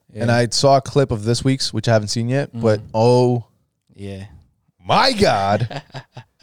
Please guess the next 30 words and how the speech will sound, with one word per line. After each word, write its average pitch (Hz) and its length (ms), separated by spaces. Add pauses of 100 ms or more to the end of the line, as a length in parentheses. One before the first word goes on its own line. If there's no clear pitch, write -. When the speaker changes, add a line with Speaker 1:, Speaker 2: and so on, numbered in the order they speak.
(1400)
Speaker 2:
Yo, 147 440
like, 113 400
Speaker 1:
Yeah. 131 680 (100)
Speaker 2:
I'm - 80
gonna 175 120
watch 170 220
it 156 40
when 143 100
I 139 60
get 131 80
home. 110 240
That's 117 240
how 127 220
crazy 113 400
the 104 80
clip 104 260
was, 92 260
which 110 200
was 110 120
the 107 100
Speaker 1:
Okay. 98 80
Speaker 2:
clashing 117 420
of 98 160
the 98 340 (280)
hockeys. 117 420
Have 110 100
you 110 60
seen 131 180
it 139 100
yet? 143 220